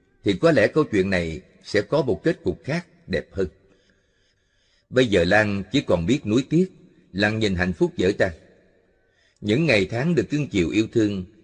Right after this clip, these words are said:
nay đã vụt khỏi tầm tay và trở thành xa vời, tựa như giấc mộng. Trong lòng đau khổ vô cùng, nàng càng hối hận hơn vì kiếp xưa mình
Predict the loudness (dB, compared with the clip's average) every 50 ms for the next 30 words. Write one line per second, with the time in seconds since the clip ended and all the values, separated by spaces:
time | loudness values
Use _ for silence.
0 | _ -8 -4 -2 -2 0 -2 -2 -6 -6 -4 -2 -2 0 0 -2 -2 0 0 0
1 | 0 0 -4 -4 -4 -6 -6 -6 -6 -6 -8 -18 _ _ _ _ _ _ _ _
2 | _ -6 0 2 4 4 4 4 2 2 2 0 -2 -4 -4 -4 -6 -6 -4 -2
3 | -2 0 2 2 2 2 0 -2 -8 -14 _ _ _ _ _ 2 2 2 2 2
4 | 0 2 0 0 0 0 -4 -4 -4 -8 _ _ _ _ _ _ _ _ _ _
5 | _ _ _ _ _ _ _ _ _ _ _ _ _ _ _ _ 0 0 2 2
6 | 2 2 2 0 -2 -4 -2 0 0 0 2 0 0 0 0 -2 -2 -2 -4 -6
7 | -6 -6 -10 -18 _ _ _ _ _ _ _ _ _ _ _ _ -4 -4 -2 0
8 | 2 2 2 2 2 0 0 2 2 2 2 2 -2 -4 -2 -2 -2 -2 -4 -6
9 | -16 _ _ _ _ _ -4 0 0 0 0 0 0 0 0 0 0 0 2 2
10 | 2 0 -4 -14 -20 -20 _ _ _ -2 -2 0 0 0 -2 -4